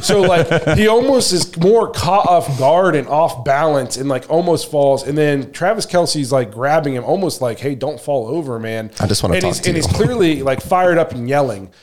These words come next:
Speaker 1: But he didn't, I saw an article that said he body checked him. No, he, no, he didn't body <laughs> check him.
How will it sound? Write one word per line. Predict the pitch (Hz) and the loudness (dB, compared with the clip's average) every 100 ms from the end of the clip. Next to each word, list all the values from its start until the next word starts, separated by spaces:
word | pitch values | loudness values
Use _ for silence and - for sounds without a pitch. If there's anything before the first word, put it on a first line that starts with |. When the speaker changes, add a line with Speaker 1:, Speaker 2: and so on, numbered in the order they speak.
| _ _ | _ _
Speaker 1:
But | 123 175 139 - - - _ _ _ | 0 2 2 -2 -14 -20 _ _ _
he | - 226 | -2 0
didn't, | 285 277 185 - | 0 -2 -6 -2
I | 190 | -2
saw | 180 226 196 | 2 2 2
an | |
article | 143 151 160 156 127 123 | 2 2 2 0 -4 -4
that | 117 | -4
said | - 123 | -4 -4
he | 113 | -6
body | 104 156 147 160 127 | -4 0 2 0 -4
checked | 104 120 110 | -8 -10 -12
him. | 165 | -12
No, | 220 277 | -8 -8
he, | 262 226 196 | -8 -12 -6
no, | 214 285 320 | 0 0 0
he | 277 | -2
didn't | 208 262 247 185 | -2 -4 -2 0
body | 160 156 147 180 | 0 0 0 -4
<laughs> | |
check | 127 117 | -8 -8
him. | - | -12